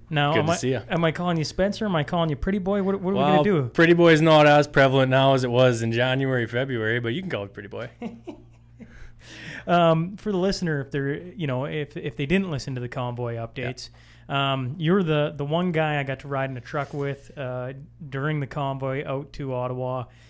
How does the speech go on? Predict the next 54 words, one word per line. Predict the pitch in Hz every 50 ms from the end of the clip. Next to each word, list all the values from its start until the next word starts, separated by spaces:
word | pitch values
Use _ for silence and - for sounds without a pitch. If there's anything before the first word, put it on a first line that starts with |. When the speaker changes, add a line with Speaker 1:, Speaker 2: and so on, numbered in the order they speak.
| - -
Speaker 2:
Yeah. | - 85
Speaker 1:
And | - 139 135 135 135 135
we've | 131 139 135 120 - - - -
stayed | - - - 175 165 156
in | 147 135
touch, | - 151 143 135 -
obviously, | 165 139 143 139 143 131 - - 127 120
since | - - 175 160 151 -
then. | - 147 131 131 131 135
And | 127 123 117 - - - - - - - - -
this | 175 175 175 -
has | 185 156
been | 151 147 143
kinda | - 156 160 156 143
in | 143
the | 135
works | 127 131 143 160 165 - - -
now | 147 127 123 120
for, | 117 - - 127 123 117 113 120 -
I | 139 139
don't | 156 165
know, | 127 117 113 113
it | 127 120
feels | - 185 214 196 147
like | 139 127
a | 120
few | 110 - 151 135
months. | 127 127 135 139 123 113 - -
Uh, | - 139 131 127 123 120 127
we | 131 131
Speaker 2:
Yeah. | 127
Speaker 1:
definitely | 147 151 151 - 151 139
talked | 117 143 131 131 131 -
about | 143 131 127
it | 120 123 120 - -
probably | - - 131 123 120
three | - - 135
months | 127 127 131 131 -
ago | - 147 135
when | 127 123 120
I | 117
fired | 117 - 139 131 127 127
the | 123
podcast | - - 127 120 123 120 - 139 131 123 - -
up | 131 123 120
after | 135 127 123 120 - - 120 110 - - - - - - - - -
taking | - - 160 139 - 139
a |
little | 139 139 139 135
bit | 127 127
of | 123 120
a | 123
break. | 113 135 135 143 147 147 147
And, | - 127 120 113